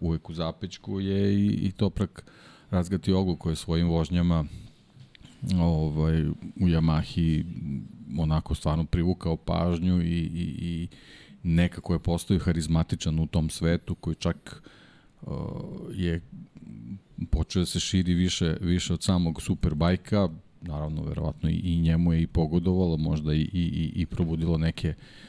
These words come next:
neke ambicije koje u nekom trenutku možda nisu bile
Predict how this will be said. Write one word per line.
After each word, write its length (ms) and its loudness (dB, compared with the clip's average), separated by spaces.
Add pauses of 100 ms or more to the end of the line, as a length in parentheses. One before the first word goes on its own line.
(120)
neke 280 0
ambicije 420 0
koje 140 -4
u 20 -4
nekom 280 -2
trenutku 420 -2
možda 220 0
nisu 240 -2
bile 320 2